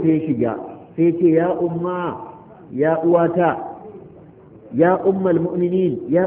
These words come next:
uwar mu'minai, ala tasma'ina ma yaqulu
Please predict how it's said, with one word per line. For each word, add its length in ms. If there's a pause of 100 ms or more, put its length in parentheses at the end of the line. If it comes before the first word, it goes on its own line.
uwar 180
mu'minai, 540 (640)
ala 320
tasma'ina 760
ma 180
yaqulu 420